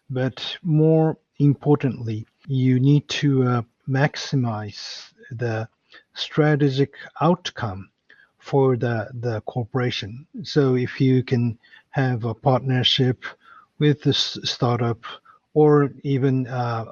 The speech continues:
acquire a startup through C V C and improve your business outcome, that is something that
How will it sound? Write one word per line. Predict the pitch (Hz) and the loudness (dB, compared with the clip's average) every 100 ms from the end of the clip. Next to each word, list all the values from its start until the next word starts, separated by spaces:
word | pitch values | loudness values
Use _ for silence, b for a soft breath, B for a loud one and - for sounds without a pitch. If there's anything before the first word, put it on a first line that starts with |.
| - | -10
acquire | - - 151 156 160 147 120 110 107 | -10 -2 0 2 4 4 2 -4 -6
a | - | -6
startup | - 120 117 113 113 - - _ b b | -2 0 2 0 -4 -6 -20 _ b b
through | - 151 135 | 2 4 4
C | - 135 | 4 2
V | 117 110 | 4 0
C | - 131 120 117 - | 0 2 2 0 -4
and | 156 156 156 156 143 139 - 247 - - - - - _ | -2 2 2 2 2 0 -4 -16 -18 -20 -20 -20 -20 _
improve | 214 135 - - 135 131 - | 0 0 0 4 6 6 2
your | 127 117 110 - B B B - | -2 0 -2 -6 B B B -2
business | 135 131 135 - | 0 2 0 0
outcome, | - 127 - - 110 110 - _ | -2 -2 -2 -6 -6 -6 -10 _
that | 147 151 143 | 0 0 2
is | 131 | -2
something | - 127 - 127 | 0 -4 -2 -2
that | 117 113 | 0 -2